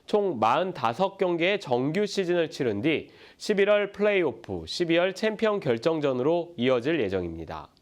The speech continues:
한국 휠체어 농구 연맹 안병태 총재는 앞으로 십 년 휠체어 농구를 장애인과 비장애인이 함께하는 축제로 키워가겠다고 밝혔습니다.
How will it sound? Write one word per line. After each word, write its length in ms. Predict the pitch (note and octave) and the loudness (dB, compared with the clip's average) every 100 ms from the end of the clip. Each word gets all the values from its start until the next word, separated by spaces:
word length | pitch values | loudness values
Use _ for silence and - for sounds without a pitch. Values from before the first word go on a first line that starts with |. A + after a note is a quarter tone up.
| _ _ - - - - | _ _ -20 -20 -20 0
한국 400 | F3+ F3+ G3+ A#3 | 0 2 0 0
휠체어 260 | A3+ A3+ | 0 2
농구 220 | A3 G#3+ | 2 2
연맹 400 | G#3 F#3+ G#3 G3 - | 2 2 0 0 0
안병태 540 | B2+ E3 G#3 G3+ F#3+ | -2 2 0 2 -2
총재는 640 | - C#3+ A#2 D3+ C3+ E2 - - - | -2 -2 2 0 -2 -6 -20 -14 -2
앞으로 340 | B2+ F#3+ E3+ | 0 2 0
십 160 | - G#3 | 0 -2
년 340 | G#3 C#3 E2+ - | 2 0 -2 -6
휠체어 340 | F#3 G3 G#3+ G3+ | -4 -2 0 0
농구를 600 | F3+ D3+ E3 F#3 G2 - | 2 2 2 2 0 -6
장애인과 680 | A2+ B2+ E3+ F#3 F3 G#3 | -4 0 2 0 0 -2
비장애인이 460 | G3+ D#3 F3 E3 F#3+ | 0 0 0 2 -2
함께하는 580 | G#3+ A3+ G#3 A3+ G#3 G3 | -2 -6 -2 0 0 -2
축제로 540 | - - E3+ D3+ F3 | -6 -4 -2 0 0
키워가겠다고 960 | F3 A3 G#3+ E3+ A#2 G#2 F2 G2 D3+ - | -2 -2 0 0 -2 -4 -6 -2 -2 -2
밝혔습니다. 800 | G#2+ G#2 F#2 F2+ E2+ E2+ D#2+ | -4 -4 -10 -12 -10 -8 -8